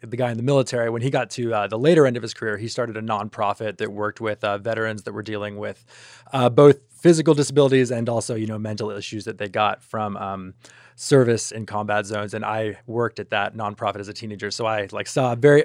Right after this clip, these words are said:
up close look at, like, the challenges of mental health. And it's always been something that's kind of been in the back of my mind. And, you know, when you see people struggle the way that some of these guys did, it sticks with you,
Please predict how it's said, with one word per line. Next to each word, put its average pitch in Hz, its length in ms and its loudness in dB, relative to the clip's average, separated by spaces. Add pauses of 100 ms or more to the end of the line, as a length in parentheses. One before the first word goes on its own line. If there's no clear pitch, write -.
up 147 160 2
close 139 300 2
look 120 320 -8
at, 101 80 -10
like, 104 240 -10
the 113 80 -14
challenges 127 400 -2
of 117 40 -8
mental 113 260 -8
health. 107 220 -6
And 107 80 -12
it's 113 120 -8
always 131 180 4
been 113 140 -6
something 110 200 -10
that's 110 140 -12
kind 104 180 -10
of 101 60 -12
been 104 180 -10
in 104 60 -10
the 107 80 -10
back 104 220 -4
of - 40 -20
my 98 60 -14
mind. 95 300 -10
And, 92 140 -16 (340)
you 139 80 -6
know, 123 80 0
when 123 100 0
you 123 100 -2
see 117 200 -4
people 104 340 -8
struggle 104 420 -6
the 101 80 -8
way 104 140 -6
that - 140 -18
some 110 100 -14
of 101 60 -16
these 95 100 -18
guys 104 180 -8
did, 101 200 -8
it 98 120 -10 (140)
sticks - 300 -6
with 101 100 -20
you, 92 140 -16